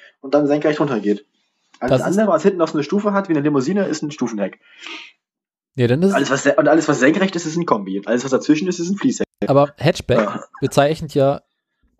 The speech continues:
Speaker 2: Fließheck, aber im Englischen bezeichnet man mit dem Hatchback ja einen Ko-, einen Golf zum Beispiel und der Golf hat ja kein Fließheck. Weil
Speaker 1: Doch, klar, sicher. Damals der Golf eins natürlich.
Speaker 2: Ja, aber der heutige Golf nicht mehr.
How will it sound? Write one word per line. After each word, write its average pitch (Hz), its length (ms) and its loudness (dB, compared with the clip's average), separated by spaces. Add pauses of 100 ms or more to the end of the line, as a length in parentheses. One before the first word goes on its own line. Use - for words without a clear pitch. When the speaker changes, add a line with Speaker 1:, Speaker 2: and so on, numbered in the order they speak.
(140)
Speaker 2:
Fließheck, 160 420 0
aber 139 200 2 (880)
im 135 300 0
Englischen 180 480 -2 (260)
bezeichnet 151 420 2
man 156 80 4
mit 131 80 -4
dem 135 40 2
Hatchback 156 320 0
ja 139 60 2
einen 131 100 -4
Ko-, - 100 -6
einen 151 140 -6
Golf 143 240 4
zum 110 160 -6
Beispiel 101 360 0
und 104 80 -6
der 113 80 2
Golf 123 280 0
hat 147 120 -2
ja 104 60 2
kein 101 180 -4
Fließheck. - 460 -8 (960)
Weil 123 300 2
Speaker 1:
Doch, - 180 -20
klar, - 280 -20
sicher. - 320 -12 (100)
Damals 87 260 -14
der - 180 -14
Golf - 240 -14
eins 104 320 -10
natürlich. - 400 -10 (540)
Speaker 2:
Ja, 113 220 0
aber 135 140 2
der 110 100 2
heutige 120 280 0
Golf 110 200 -6
nicht 110 160 -12
mehr. 107 220 -10